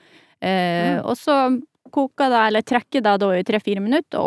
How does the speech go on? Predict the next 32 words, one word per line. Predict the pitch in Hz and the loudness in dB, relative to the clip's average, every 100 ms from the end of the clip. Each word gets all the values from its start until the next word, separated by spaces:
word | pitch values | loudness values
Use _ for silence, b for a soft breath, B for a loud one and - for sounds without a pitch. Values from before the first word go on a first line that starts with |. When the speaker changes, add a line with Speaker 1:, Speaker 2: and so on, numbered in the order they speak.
| 214 | 2
Speaker 1:
over | 196 | 2
i | - | -2
isvann, | 196 - 185 | -4 -2 -2
sånn | 175 170 | -2 -6
at | 165 | -6
du | |
får | 175 175 | -4 -6
stoppet | - - - 170 | -6 -8 -2 -2
kokeprosessen | - 156 - 175 180 185 - 160 | -2 -6 -6 -4 -2 -2 -2 -2
sånn | 156 156 | -2 -2
kjapt. | - 165 - - - _ _ _ _ _ _ - | -4 -4 -6 -20 -20 _ _ _ _ _ _ -6
Eh, | 185 170 170 165 165 | -2 0 2 0 -2
og | 165 190 | -4 -8
så, | - 285 285 277 254 240 226 220 - _ _ _ _ _ _ - - | -6 -2 0 2 2 2 0 -2 -6 _ _ _ _ _ _ -18 -6
eh, | 226 226 226 220 220 | -2 0 0 -2 0
ja, | 311 - | -2 -2
setter | 320 302 | -4 -4
sammen | 285 277 269 254 | -2 0 2 2
den | 240 | 0
her, | 277 302 | 0 0
drøsser | 277 254 - 254 | 0 -2 -2 -2
litt | 233 | -4
svarte | - 254 - 247 | -2 -4 -2 -2
sesamfrø | 240 233 254 247 247 | 0 0 2 2 0
på | - 208 | 0 -4
toppen, | 226 - 190 | -4 -4 -4
så | 214 | -2
har | 208 214 | 0 2
du | |
litt | 208 208 | 2 -2
sånn, | - 196 | -2 -4
eh, | 196 | -4